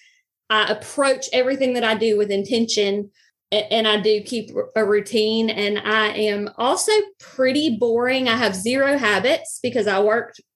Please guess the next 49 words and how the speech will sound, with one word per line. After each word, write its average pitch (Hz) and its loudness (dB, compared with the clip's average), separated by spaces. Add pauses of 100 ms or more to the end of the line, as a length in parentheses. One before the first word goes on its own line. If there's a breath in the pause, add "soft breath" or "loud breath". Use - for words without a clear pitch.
(120)
seventy 226 0
hours 214 2
a 208 0
week 240 0
for 254 -4
most 220 -2
of 226 -4
my 208 -2
career. 220 -2 (400 loud breath)
Um, 196 -2 (240)
I 190 -6
fall 220 0
asleep 240 0
every 254 -2
night 247 -2
at - -8
nine 226 0
thirty. 269 0 (320 loud breath)
Uh, 220 -6
I 214 -2
tell 233 -2
people, 233 0
I'm 220 0
like, 208 0
"I'm 214 0
not 220 4
a 233 2
morning 247 2
person 269 0
and 208 2
I'm 208 0
not 214 2
a 214 2
night 233 0
person. 330 0
I 226 2
am 208 -2
a 208 -2
solid 233 2
midday 247 0 (120)
person." 285 0 (380 loud breath)
And 220 2
so 202 2
I 202 -2
think 220 -4
that 175 -2
that 208 2
helps 233 0
to, 202 0